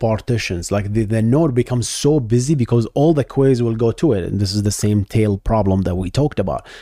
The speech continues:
where things that are, w-, which is a good thing when it co-, if, if the database has a good caching, you know, in place, it, it will, it will, it should, it should just serve you from the memory, 'cause these should be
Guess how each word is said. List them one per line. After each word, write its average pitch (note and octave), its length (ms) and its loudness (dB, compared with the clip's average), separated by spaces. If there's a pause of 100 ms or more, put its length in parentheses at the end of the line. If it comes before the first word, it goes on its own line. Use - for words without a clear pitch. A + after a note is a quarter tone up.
(120)
where G2+ 260 -2 (280)
things E3+ 680 0
that A2+ 340 0
are, A2+ 340 0 (1080)
w-, D3+ 440 -2
which B3 200 -2
is C4 100 2
a A#3 60 2
good A3 240 -2
thing A#2 420 -2
when A2+ 140 0
it A#2 160 -2
co-, - 160 -4
if, B2+ 200 -6
if - 140 -16
the B2 140 -2
database D#3 320 -2
has A#2 160 0
a G#2+ 60 0
good A#2+ 280 -4
caching, D#3 680 -4 (400)
you - 80 -2
know, G#2+ 200 -2
in G#2 220 -4
place, A2 480 -6 (1200)
it, - 260 -12
it E3+ 80 0
will, F3+ 280 -2
it E3+ 60 2
will, D#3+ 200 0
it D3 60 -2
should, - 260 -4
it D3 60 -2
should F#3 260 -4
just D#3+ 300 -4 (160)
serve D#3+ 280 0
you D#3 120 2
from D3 220 0
the A2+ 60 0
memory, F#3 480 -2
'cause G#2 200 -2
these D3+ 240 0
should A#2+ 320 -4
be C3 240 2